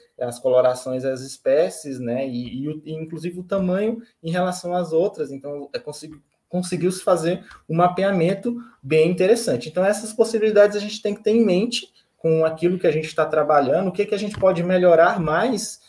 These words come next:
né, que a gente tá fazendo ali na nossa, na nossa área. Eu sei que o, ah, os alunos, né, a maioria aqui são alunos, né, mas a gente acaba se tendo afinidade com, mais com uma área do que com outra, mas, assim, quais são as possibilidades, o que mais eu posso tá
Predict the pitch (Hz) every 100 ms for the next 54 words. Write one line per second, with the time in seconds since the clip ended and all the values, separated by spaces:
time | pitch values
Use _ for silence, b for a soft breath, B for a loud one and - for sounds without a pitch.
0 | b b 127 131 135 135 123 127 139 135
1 | 147 127 117 147 185 175 143 139 131 123
2 | 120 120 131 123 113 117 127 131 131 156
3 | 170 156 156 151 147 139 135 127 127 123
4 | 123 120 123 123 151 139 120 123 117 -
5 | 113 _ 117 156 143 135 135 135 127 123
6 | 143 175 151 139 160 160 B B B -
7 | 123 123 131 - 120 123 139 139 120 -
8 | 151 160 156 - 156 156 - 156 160 160
9 | 175 190 151 165 180 170 - 170 165 139
10 | 156 185 - 170 165 156 160 180 180 180
11 | 180 180 170 185 190 170 175 175 180 175
12 | 196 208 214 214 214 208 - 208 196 202
13 | 175 185 175 180 208 190 185 214 - -
14 | b b b 151 151 165 170 - 170